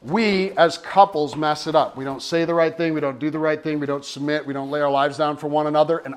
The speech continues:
oftentimes that is the problem with strife in our marriage, is in that moment it's, "But I want,"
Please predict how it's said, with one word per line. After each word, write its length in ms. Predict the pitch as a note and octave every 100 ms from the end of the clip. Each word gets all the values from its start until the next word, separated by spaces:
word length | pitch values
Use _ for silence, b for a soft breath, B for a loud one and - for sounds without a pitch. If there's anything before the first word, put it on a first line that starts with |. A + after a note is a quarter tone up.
| -
oftentimes 920 | E3 G#3+ C4 A#3+ - D#3+ D#3+ D#3+ A2+
that 340 | D3 D#3+ -
is 200 | E3 D#3
the 100 | -
problem 420 | C#3+ D3 D3 C3+ C3+
with 140 | B2+
strife 520 | - C#3+ C3+ B2 A#2 - B B
in 140 | D#3 D3+
our 140 | C#3
marriage, 480 | C3+ C#3+ A2 E2 - b b
is 140 | C#3+ C#3+
in 260 | - F#3+
that 240 | F#3 E3 D#3+
moment 500 | E3+ G#3 G3 D#3+ D#3+ -
it's, 220 | D#3 D3
"But 360 | - A#2+ D3 -
I 220 | C#3+ D3
want," 560 | D#3 D3 D3 C#3+ -